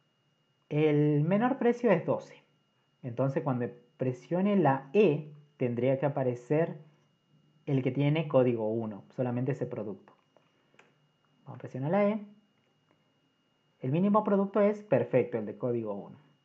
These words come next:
Vamos a presionar la F. Primero veamos la lista, sería la B. El que tiene el máximo precio sería este, solamente el de código tres.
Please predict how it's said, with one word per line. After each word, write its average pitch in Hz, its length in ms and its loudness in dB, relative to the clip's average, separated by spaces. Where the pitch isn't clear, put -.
Vamos 120 320 -4
a 160 80 0
presionar 113 480 -6
la 101 220 -6
F. 165 420 2
Primero 254 320 4
veamos 220 300 4
la 156 100 6
lista, 110 300 -2
sería 143 240 0
la 147 100 4
B. - 180 -4
El 151 140 0
que 190 100 0
tiene 262 180 2
el 247 80 2
máximo 208 460 0
precio 202 300 0
sería 127 300 2
este, - 420 -10
solamente 143 440 -2
el 196 80 4
de 123 140 0
código 120 380 0
tres. - 200 -16